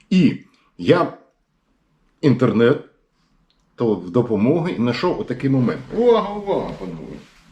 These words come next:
Із пакета достаю. То можете вважати як реклама, як що завгодно.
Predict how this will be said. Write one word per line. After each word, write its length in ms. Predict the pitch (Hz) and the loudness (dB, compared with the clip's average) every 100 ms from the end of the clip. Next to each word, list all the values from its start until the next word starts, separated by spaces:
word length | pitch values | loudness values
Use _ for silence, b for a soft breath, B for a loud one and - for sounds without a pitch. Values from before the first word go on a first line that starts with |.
| _ _ _ - - - - - - - - - - - - - - - - - - - - - - - - - 113 | _ _ _ -8 -6 -6 -10 -14 -20 -20 -20 -14 -14 -14 -10 -8 -8 -8 -8 -10 -10 -12 -12 -12 -12 -14 -14 -10 -10
Із 60 | |
пакета 500 | - - - 156 117 92 | -6 -6 0 0 0 -6
достаю. 340 | 95 - 78 - - - - - - - - - - - - - - - - - - _ _ _ - | -8 -8 -10 -10 -10 -8 -6 -6 -6 -8 -12 -18 -16 -16 -16 -20 -20 -14 -14 -14 -18 _ _ _ 0
То 160 | 165 151 | 4 6
можете 400 | 156 147 139 139 | 4 2 -2 -2
вважати 480 | 113 123 120 110 | 0 0 -2 0
як 220 | 107 107 - | -2 0 -2
реклама, 500 | - 160 196 151 110 | -2 0 0 0 0
як 200 | 139 - | -2 -2
що 180 | 139 127 | -6 -4
завгодно. 580 | 117 131 117 90 78 | -2 0 0 -2 -6